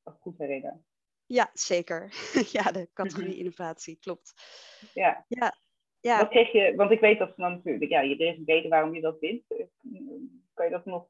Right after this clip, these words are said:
Speaker 1: eh, herinneren? Hoe, hoe, ja, waarom heb jij dat gewonnen? Wat, wat vonden ze zo innovatief aan jouw, eh, jouw idee?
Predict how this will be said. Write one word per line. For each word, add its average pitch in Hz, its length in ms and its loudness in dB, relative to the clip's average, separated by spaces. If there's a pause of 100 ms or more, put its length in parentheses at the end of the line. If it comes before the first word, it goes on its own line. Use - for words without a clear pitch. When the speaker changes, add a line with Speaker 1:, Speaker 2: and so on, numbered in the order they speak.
(120)
Speaker 1:
eh, 175 300 -8
herinneren? 175 360 -4
Hoe, 175 220 -8
hoe, 175 340 -14
ja, 165 200 0
waarom 175 240 4
heb 180 140 -6
jij 160 140 4
dat 160 180 -6
gewonnen? 170 380 -12
Wat, 160 140 -10 (720)
wat 175 180 -10
vonden 190 240 -6
ze 175 140 -12
zo 165 320 2 (120)
innovatief 170 520 -6
aan 147 180 2
jouw, 151 460 0
eh, - 140 -10 (140)
jouw 160 320 -8
idee? 147 400 -8